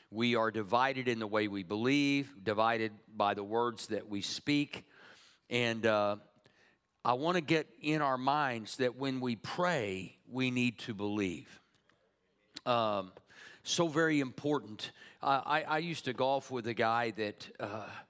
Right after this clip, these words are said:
I just negative, you know. "Well, you know, it's only a three-foot putt, but I'm probably gonna miss it." Yeah, you probably are. You know, you're directing yourself to, toward loss, toward a miss, instead of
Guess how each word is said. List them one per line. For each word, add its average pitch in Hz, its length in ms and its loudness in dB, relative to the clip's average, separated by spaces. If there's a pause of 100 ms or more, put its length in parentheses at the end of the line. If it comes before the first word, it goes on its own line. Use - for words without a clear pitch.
(640)
I 120 260 -8
just 147 300 -6
negative, 139 600 -2
you 127 160 -4
know. 123 340 0 (420)
"Well, 135 360 2
you 139 160 0
know, 139 240 2
it's 127 120 -4
only 143 220 2
a 123 40 0
three-foot 135 440 0
putt, 139 240 2
but 117 80 0
I'm 117 100 0
probably 123 280 -2
gonna 117 180 0
miss 113 240 0
it." 90 160 -10 (1700)
Yeah, 113 160 2
you 160 160 -2
probably 190 500 2
are. 196 460 -4 (560)
You 147 120 2
know, 143 100 2
you're 156 200 2
directing 170 580 0
yourself 143 640 0
to, 131 460 0
toward 135 400 0
loss, 120 800 0 (560)
toward 151 280 2
a 123 60 2
miss, 131 520 2
instead 117 420 -2
of 123 140 -2